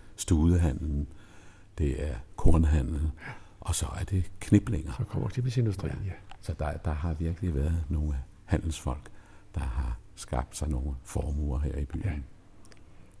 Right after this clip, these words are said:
Speaker 2: Det er helt sikkert. Øh, og, og det er jo altså ikke bare, øh, epitafierne, det er meget, meget sjældent, du ser et orgel, der er så voluminøst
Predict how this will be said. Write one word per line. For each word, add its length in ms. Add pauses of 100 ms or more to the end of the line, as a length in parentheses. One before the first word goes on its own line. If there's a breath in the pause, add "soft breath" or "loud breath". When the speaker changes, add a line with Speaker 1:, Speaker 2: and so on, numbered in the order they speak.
(120)
Speaker 2:
Det 80
er 40
helt 180
sikkert. 360 (520 loud breath)
Øh, 200
og, 240
og 220
det 100
er 40
jo 120
altså 180
ikke 200
bare, 300 (520 loud breath)
øh, 320 (160)
epitafierne, 720
det 180
er 40
meget, 260
meget 180
sjældent, 380
du 60
ser 380
et 220 (100)
orgel, 400 (640 loud breath)
der 80
er 160
så 260 (1120 soft breath)
voluminøst 1160